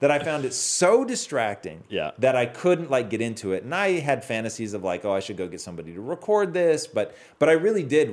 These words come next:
Speaker 1: write, like, scripts about things that
Speaker 2: Hmm.
Speaker 1: I wanted reinforced in my mind. Um, so I think that it is very powerful. Um, I think it's also dangerous enough that I haven't gone to somebody other than myself for it.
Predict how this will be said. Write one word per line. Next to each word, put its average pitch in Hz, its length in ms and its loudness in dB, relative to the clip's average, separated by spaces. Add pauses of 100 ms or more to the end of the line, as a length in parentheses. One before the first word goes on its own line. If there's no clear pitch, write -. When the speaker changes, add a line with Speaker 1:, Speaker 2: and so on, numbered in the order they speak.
Speaker 1:
write, 120 320 2
like, 98 180 -8
scripts - 580 -2
about 95 340 -2
things 104 320 -4
that 101 60 -2
Speaker 2:
Hmm. 95 60 0
Speaker 1:
I 95 60 0
wanted 95 480 -6
reinforced 92 560 -10
in 90 80 -14
my 104 140 -10
mind. 147 400 -6 (420)
Um, 131 240 0
so 151 160 2
I 147 80 4
think 220 240 -4
that 208 100 2
it 170 120 -2
is 127 160 0
very 120 200 2
powerful. 104 680 -2 (260)
Um, 110 480 -2
I 120 80 4
think 143 120 -2
it's 139 120 -2
also 143 260 0
dangerous 120 420 -2
enough 107 220 -4
that 98 120 -2
I 98 80 0
haven't 107 320 -4
gone 101 580 -4
to 98 100 -10
somebody 98 580 -4
other 98 200 -6
than 92 120 -10
myself 147 480 -2
for 151 200 2
it. 147 200 -6